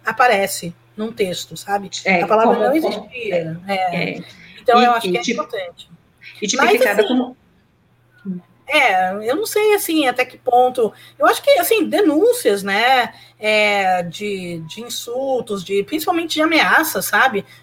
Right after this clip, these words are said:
Speaker 1: Ameaças de morte, ameaças de estupro e tal, elas deveriam ser comunicadas, mas ainda é muito, muito difícil saber como comunicar. Por enquanto, eu ainda, é, recomendo a SaferNet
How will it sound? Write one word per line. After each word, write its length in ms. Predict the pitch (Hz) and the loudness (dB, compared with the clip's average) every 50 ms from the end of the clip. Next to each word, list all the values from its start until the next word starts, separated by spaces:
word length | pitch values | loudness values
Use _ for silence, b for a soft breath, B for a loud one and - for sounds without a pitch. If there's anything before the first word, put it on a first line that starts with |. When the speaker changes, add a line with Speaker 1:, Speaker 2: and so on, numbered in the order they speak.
| B - | B -8
Speaker 1:
Ameaças 400 | 190 202 208 208 214 - 240 - | -4 -2 -2 -2 -2 -2 -6 -10
de 60 | 233 220 | -8 -4
morte, 500 | 185 180 202 214 220 220 - - - 196 | -2 0 2 2 2 0 -2 -6 -10 -10
ameaças 400 | 190 190 202 208 - - 196 - | -6 -6 -6 -6 -8 -10 -14 -14
de 60 | - | -14
estupro 680 | - - - - 202 226 254 262 233 208 - - 196 | -14 -12 -6 -4 -4 -2 0 0 0 -2 -2 -6 -8
e 40 | - | -4
tal, 380 | - 202 214 247 254 247 b b b b b b b _ | 0 2 4 4 4 2 b b b b b b b _
elas 280 | - 214 214 233 226 | -4 -2 0 0 0
deveriam 320 | - 262 247 254 254 247 247 | 0 -2 -2 -2 -2 -4 -4
ser 460 | - - 262 262 269 269 247 233 226 | -2 0 2 4 6 6 6 4 2
comunicadas, 840 | - 254 247 254 269 - - 220 202 190 180 170 165 156 151 - - | -2 -4 -6 -4 -6 -2 0 2 2 2 2 0 -4 -6 -8 -8 -10
mas 320 | 185 190 190 202 202 202 | -10 -8 -6 -6 -4 -4
ainda 240 | 226 240 254 285 320 | -4 -4 -2 -2 -2
é 40 | 302 | -2
muito, 240 | 294 294 330 311 - - - 285 | -2 -4 -6 -6 -8 -12 -12 -12
muito 280 | 277 277 294 320 311 - | -8 -8 -6 -8 -8 -10
difícil 360 | - 415 - 403 392 - 320 | -12 -2 0 0 0 0 -2
saber 480 | - 320 311 302 302 294 294 294 B B B B B B _ | -4 -2 0 2 4 4 2 0 B B B B B B _
como 300 | - 269 294 320 339 311 | 4 6 6 6 4 2
comunicar. 760 | 269 254 247 226 233 - 208 202 214 240 247 254 240 - - _ _ _ | 0 0 -2 -4 -2 2 2 4 4 4 4 2 0 -4 -12 _ _ _
Por 160 | - 440 480 | 6 6 6
enquanto, 680 | 523 453 - - 262 294 359 427 392 - 277 240 214 - | 6 6 4 4 4 4 4 2 0 0 -2 -2 -2 0
eu 180 | 202 226 254 254 | 2 2 4 4
ainda, 840 | 247 247 254 269 320 349 311 339 320 320 320 302 277 247 190 - - | 4 2 2 -2 -4 -4 0 0 2 2 2 2 0 0 -2 -6 -10
é, 260 | - 202 202 202 196 | -10 -8 -8 -6 -8
recomendo 720 | 185 170 240 240 247 240 214 220 254 277 285 262 226 202 b b b b b b - | -8 -8 -8 -6 -6 -6 -6 -4 -4 -4 -2 -2 -4 -4 b b b b b b -6
a 120 | 226 240 | -4 -2
SaferNet 840 | 240 - 277 277 - 330 302 - 214 202 208 254 311 - - 453 | 0 0 0 2 2 0 0 0 0 0 0 0 0 -2 -4 -4